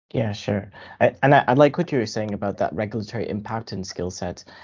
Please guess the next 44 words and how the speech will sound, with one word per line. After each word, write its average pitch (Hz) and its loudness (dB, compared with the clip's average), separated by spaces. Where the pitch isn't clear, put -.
And 117 2
I 131 2
wonder, 139 4
has, - -2
I 117 -2
know 135 2
sometimes 107 -4
regulators 101 -2
like 92 -4
austrac 90 -2
and - -4
asic 92 -6
and 95 -4
apra - -4
provide 87 0
guidance 90 2
for 98 -4
certain 95 0
types - 0
of - -10
regulations. 95 2
Has 180 2
through 151 6
that 123 2
guidance, 104 0
have 123 -12
they 123 4
suggested 107 -2
particular 127 0
skill 113 0
sets - -6
that - -8
could - -18
be 104 0
useful? 95 0
Have, 110 0
have 104 -6
they 95 4
helped - -6
with - -8
their 104 0
engagement 95 0
at 92 -2
all? 147 -2